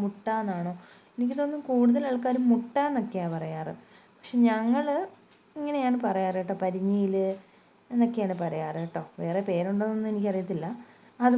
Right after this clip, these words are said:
മാത്രമേ എനിക്കറിയൂ. അപ്പോൾ ഇതെല്ലാം ഇങ്ങനെ നമ്മൾ ഇവന്മാരെല്ലാം ഈ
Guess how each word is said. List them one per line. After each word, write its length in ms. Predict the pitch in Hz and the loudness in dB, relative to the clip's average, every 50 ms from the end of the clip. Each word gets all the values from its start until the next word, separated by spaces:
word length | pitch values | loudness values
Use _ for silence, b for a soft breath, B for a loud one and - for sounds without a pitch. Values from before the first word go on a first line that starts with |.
| 240 | 6
മാത്രമേ 280 | 220 196 - - 185 185 180 | 6 6 4 0 -2 0 0
എനിക്കറിയൂ. 380 | 175 165 175 160 156 156 156 - - _ b b b b b b b b b b _ _ _ _ - 233 | 0 0 -2 -2 -2 -4 -8 -10 -16 _ b b b b b b b b b b _ _ _ _ -8 -6
അപ്പോൾ 180 | 233 240 269 269 262 | -4 0 0 2 4
ഇതെല്ലാം 520 | 240 247 240 240 233 233 240 240 240 233 226 214 | 4 6 6 6 6 6 8 8 8 6 4 2
ഇങ്ങനെ 220 | 214 208 208 208 208 202 | -2 -4 -4 -2 -2 0
നമ്മൾ 180 | 196 196 196 208 240 247 - B B B B B _ | 0 0 0 0 0 -2 -4 B B B B B _
ഇവന്മാരെല്ലാം 600 | 214 208 214 214 214 214 208 202 190 196 196 196 190 | -8 -4 -2 -2 0 0 0 0 0 0 0 0 0
ഈ 20 | 190 | 0